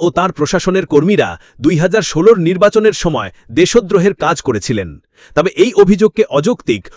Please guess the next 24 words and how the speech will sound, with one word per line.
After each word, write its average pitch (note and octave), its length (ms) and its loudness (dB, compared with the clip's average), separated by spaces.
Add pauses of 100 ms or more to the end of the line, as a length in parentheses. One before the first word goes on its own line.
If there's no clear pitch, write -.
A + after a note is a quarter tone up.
(100)
উদ্ভট E3+ 520 0 (260)
এবং D#3 320 2 (120)
মনোযোগ F#3+ 400 2
সরানোর F#3+ 380 0
কৌশল F#3+ 400 0
হিসেবে F#3 380 2
অভিহিত E3 380 2
করেছে E3 480 0 (180)
ওবামার D#3 440 2
অফিস। - 560 -8 (760)
ট্রাম্পের F3 360 4
অভিযোগ F#3+ 400 2
ছিল, B2+ 340 0 (300)
দুই E3 160 2
হাজার G#3 220 2
ষোলোর F#3+ 360 4
নির্বাচনে F3+ 520 0
রাশিয়ার F3 380 0
হস্তক্ষেপ G3 580 -2
নিয়ে C3+ 300 -2 (260)
ওবামা C#3 320 2
প্রশাসনের F#3+ 520 0
শীর্ষ G3 360 0
কর্মকর্তারা E3+ 880 0